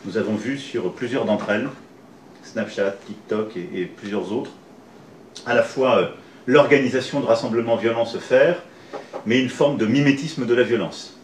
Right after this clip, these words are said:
Ce qui, chez les plus jeunes, conduit à une forme de sortie du réel. Et on a le sentiment parfois que certains d'entre eux, euh, vivent dans la rue les jeux vidéo qui les ont intoxiqués.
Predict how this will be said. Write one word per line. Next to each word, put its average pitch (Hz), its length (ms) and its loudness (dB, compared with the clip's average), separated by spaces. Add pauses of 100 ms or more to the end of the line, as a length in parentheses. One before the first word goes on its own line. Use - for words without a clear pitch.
(400)
Ce - 100 -18
qui, 110 320 -6
chez - 160 -6
les 110 100 0
plus 101 200 -6
jeunes, 131 360 4 (760)
conduit 123 380 -2
à 110 40 4
une 104 140 0
forme 131 380 4
de 92 240 -2 (420)
sortie - 420 -2
du 117 120 2
réel. 117 360 6 (440)
Et 98 60 -6
on 95 80 -8
a 95 80 -4
le 87 40 -8
sentiment 110 500 -4
parfois - 340 0
que 107 100 -6
certains - 320 -6
d'entre 95 300 -2
eux, 135 180 2 (640)
euh, 92 120 -6 (540)
vivent 117 240 -6
dans 110 120 0
la 104 140 2
rue 135 220 0
les 104 140 0
jeux 113 140 0
vidéo 117 420 4
qui 117 100 -8
les 107 180 -2
ont 131 120 -6
intoxiqués. - 640 -8